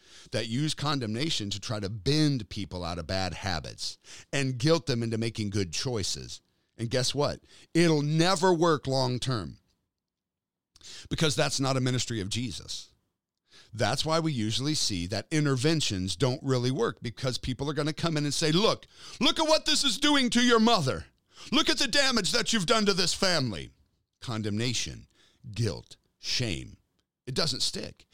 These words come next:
It creates unhealthy patterns of addiction. That's why we say here at the Midwest Healing Center, we don't beat the hell out of people.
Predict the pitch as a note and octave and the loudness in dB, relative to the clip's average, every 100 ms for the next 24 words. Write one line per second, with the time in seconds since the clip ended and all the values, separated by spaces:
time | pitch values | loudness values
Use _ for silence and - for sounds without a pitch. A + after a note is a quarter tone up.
0 | - - E3+ - D#3+ D3+ - D#3+ F3+ C#3 | -20 -6 -6 0 0 0 -2 0 0 0
1 | D#3+ D#3+ C#3+ - F3+ F#3 B2 B2 C3 C3+ | 0 0 -4 -2 -4 -4 -4 -2 -2 -4
2 | - - - A1+ - _ _ _ - - | -4 -4 -6 -10 -20 _ _ _ -16 -4
3 | B2+ E3+ D3 C#3+ C#3 D#3 D3 D3+ D3+ C#3+ | -2 0 0 0 0 0 0 0 0 0
4 | D3 C#3 C#3 - G#3+ F#3+ C#3+ - B2+ C#3 | 0 0 0 2 2 2 0 0 -2 -4
5 | - - G#3+ G3 A#2+ B3 D4 - B2+ C3 | -6 0 2 2 0 0 0 0 0 2
6 | B2 G#2+ G2+ G#2+ G2+ A2+ B2+ | 2 0 -2 -4 -4 -4 -6